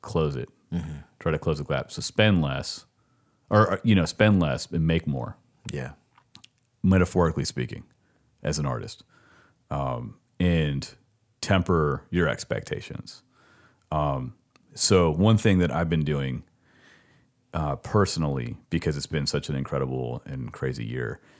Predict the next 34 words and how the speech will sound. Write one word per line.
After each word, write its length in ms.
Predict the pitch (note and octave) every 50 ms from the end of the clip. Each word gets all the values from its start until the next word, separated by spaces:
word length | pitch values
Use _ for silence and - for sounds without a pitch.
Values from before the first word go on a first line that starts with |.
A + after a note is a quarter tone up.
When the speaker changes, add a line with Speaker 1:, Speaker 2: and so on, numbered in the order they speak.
| _ _ _ -
Speaker 1:
is 240 | C#2 C#2 C2 - - _ -
I 360 | D#2 E2 E2 E2 E2 D#2 - -
am 480 | D#2+ E2 D#2 D2+ C#2+ C#2 C2+ C2 B1+ - _ _ _ _ _ _ _ _ _ _ _ _ _ _ _ _ _ _ G#2+ A2 D#3 - _ _ _ _ _ _ _ _ _ -
just, 420 | - F#2+ E2 E2 - - - - _ _ _ _ _ _ _ _ _ _ - -
it 100 | F2+ -
sounds 300 | - - F#2 E2+ E2 -
so 140 | - E2
cliche, 340 | - - E2 D2+ - - D2
but 200 | C#2+ C#2 - -
I 80 | - E2
really 400 | E2+ D#2+ D#2+ E2+ E2 D#2+ D2 - -
am 440 | D#2 D#2+ D#2 D2+ D2 C#2+ C2+ - _ _ _ _ _ _ _ _
consciously 560 | - - - F2 E2 D#2+ - - - - B2+ -
trying 260 | - - D#2 D2 C#2+
to 60 | C2+
smile 460 | - - - D#2+ D2 C#2+ C2+ C2 C2
more. 360 | C2+ B1+ B1 B1 A#1+ A#1 - _ _ _ _ _ _ _ -
So 140 | - F2+
where, 220 | F2 E2+ F2 F2 -
where 260 | - E2+ F2 E2 D#2+
that 200 | D#2+ D#2+ D#2+ -
comes 260 | - E2+ D#2+ D2 -
from 200 | - D#2 D2+ C#2+
for 140 | - - C#2
me 180 | C#2+ C#2+ C#2+ C#2+
is 120 | C2+ C2
with, 160 | C2+ C#2 - -
like, 160 | C#2 - -
my 160 | A#1+ A1+ A#1
kids, 560 | - - B1+ B1+ B1+ B1 - - - - - _ _ _ -
just 180 | - - D#2+ C#2+
Speaker 2:
Yeah. 60 | -
Speaker 1:
for 120 | - F2
me, 400 | D#2+ E2 F#2 F#2 D#2 C2 - -